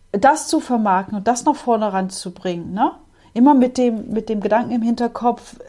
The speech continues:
du kannst dem Kunden noch viel mehr liefern, was oben drauf ist, wenn er oder sie dann will.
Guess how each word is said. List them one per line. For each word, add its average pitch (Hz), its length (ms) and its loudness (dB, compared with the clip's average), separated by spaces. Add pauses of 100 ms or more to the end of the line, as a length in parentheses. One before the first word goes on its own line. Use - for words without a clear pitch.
(220)
du 214 100 -8
kannst 220 240 -2
dem 208 140 -8
Kunden 240 220 0
noch 233 180 -2
viel 294 280 -2
mehr 240 300 4
liefern, 202 460 -4
was 202 200 -6
oben 214 300 -6
drauf 208 320 0
ist, 240 140 -8
wenn 202 140 -6
er 202 220 -2
oder 196 140 -4
sie 190 140 -6
dann 180 240 -6
will. 202 340 0